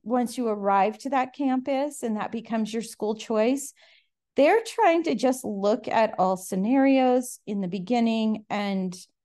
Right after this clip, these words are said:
figure out which athletes are gonna come in and make the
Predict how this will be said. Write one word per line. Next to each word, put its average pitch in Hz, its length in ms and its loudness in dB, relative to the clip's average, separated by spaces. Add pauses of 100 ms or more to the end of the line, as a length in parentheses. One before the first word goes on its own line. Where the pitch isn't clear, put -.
(560)
figure 262 400 4
out 233 380 4
which 233 320 -2
athletes 220 580 -2
are - 80 -6
gonna 190 220 0
come 214 220 -2
in 196 480 0
and 190 500 -4
make 202 260 -2
the 185 160 -4